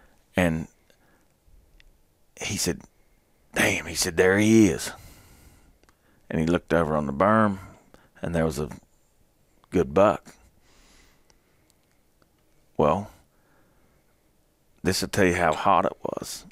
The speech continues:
up there. He, now he's in a side-by-side 'cause he's just looking.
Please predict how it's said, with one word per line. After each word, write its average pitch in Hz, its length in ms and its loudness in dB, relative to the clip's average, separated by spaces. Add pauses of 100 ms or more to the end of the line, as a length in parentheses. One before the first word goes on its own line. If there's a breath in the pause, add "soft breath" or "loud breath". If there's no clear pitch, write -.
up - 160 -10
there. - 280 -6 (920 soft breath)
He, 104 180 0 (300)
now 92 120 -2
he's 107 180 2
in 98 120 0
a 90 60 0
side-by-side 80 760 0 (600 loud breath)
'cause 76 160 -6
he's 78 160 -6
just 82 200 -8
looking. 80 400 -2